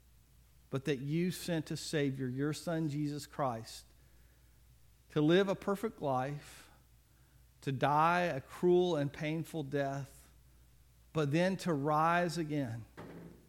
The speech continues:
to overcome sin and hell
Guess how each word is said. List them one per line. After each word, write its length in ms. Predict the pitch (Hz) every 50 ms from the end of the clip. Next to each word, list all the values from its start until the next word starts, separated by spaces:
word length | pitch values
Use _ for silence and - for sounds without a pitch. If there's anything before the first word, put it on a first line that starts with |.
| - - _ -
to 120 | - - - 156
overcome 760 | 170 175 196 196 202 185 202 - 196 180 165 151 139 127 123
sin 640 | - - - - 190 190 185 165 147 135 123 120 117 - -
and 160 | - 131 127
hell 460 | 120 - - 196 190 165 139 127 123